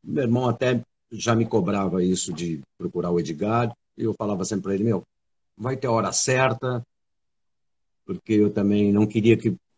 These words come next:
é, procurá-lo e de repente pegar ele num momento difícil, de repente ele me responder, me atravessar. Talvez as coisas, eh, se você tiver um,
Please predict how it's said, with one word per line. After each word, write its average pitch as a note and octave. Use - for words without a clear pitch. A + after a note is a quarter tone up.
é, F2
procurá-lo A2+
e G#2+
de G2+
repente G2+
pegar G#2+
ele G#2
num G2+
momento G2
difícil, G#2
de F#2
repente F#2+
ele G2
me G2
responder, F2+
me F#2
atravessar. F2+
Talvez A2
as G#2+
coisas, A2+
eh, G2
se -
você A#2+
tiver B2
um, A2+